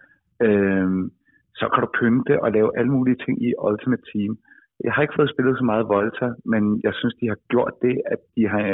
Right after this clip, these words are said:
kommet tilbage til, øh, det, jeg lige har nået. Øh, øh, den der arcade-feel, som,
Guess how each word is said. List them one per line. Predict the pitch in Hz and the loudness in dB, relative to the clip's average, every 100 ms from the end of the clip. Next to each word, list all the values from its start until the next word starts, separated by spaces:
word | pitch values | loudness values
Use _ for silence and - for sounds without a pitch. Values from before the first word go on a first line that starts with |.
| 87 - | -2 -4
kommet | 101 101 - | -2 -4 -8
tilbage | - 110 127 139 | -2 0 0 -2
til, | 117 113 - - _ _ - 117 | -2 -4 -8 -20 _ _ -8 0
øh, | 113 101 101 95 - | 2 4 2 0 0
det, | 117 | 2
jeg | 104 | 2
lige | 98 98 - | 0 -2 -2
har | 156 131 | 0 0
nået. | 117 - - - _ _ - | -2 -6 -16 -20 _ _ -2
Øh, | 113 107 104 101 101 98 107 - _ _ _ _ _ _ _ _ _ _ - | 2 2 2 0 -2 -4 -8 -14 _ _ _ _ _ _ _ _ _ _ -6
øh, | 73 - - 55 57 - - - - | -4 -2 -4 -6 -8 -8 -10 -6 -2
den | 117 | 0
der | 120 110 - | 2 2 0
arcade-feel, | - - 110 139 - 120 117 110 - | -2 0 2 2 0 0 2 2 0
som, | 104 | -2